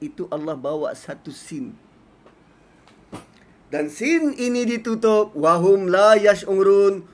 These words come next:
Mereka langsung tak sedar ada perkara yang sedang berlaku di depan mata. Oh.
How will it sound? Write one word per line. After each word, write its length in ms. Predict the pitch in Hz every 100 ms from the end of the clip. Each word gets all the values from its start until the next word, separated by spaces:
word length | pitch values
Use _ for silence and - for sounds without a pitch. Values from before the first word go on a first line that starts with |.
| _
Mereka 800 | 127 151 151 170 165 165 160 147
langsung 760 | 143 143 147 139 - 156 143 131
tak 180 | 120 -
sedar 640 | 135 131 120 117 113 110 110 _ _ _ _ _ _ _ _ _ _ _ _ _ _ _
ada 260 | 120 120 127 110 -
perkara 480 | 127 - 143 139 131
yang 240 | 127 123
sedang 320 | 131 123 117
berlaku 800 | 113 120 117 117 113 120 104 98 - _ _
di 240 | - 117 143
depan 400 | 110 - 147 127
mata. 480 | 120 117 110 - 82 - -
Oh. 1400 | 190 185 175 160 151 143 135 131 127 123 117 110 104 98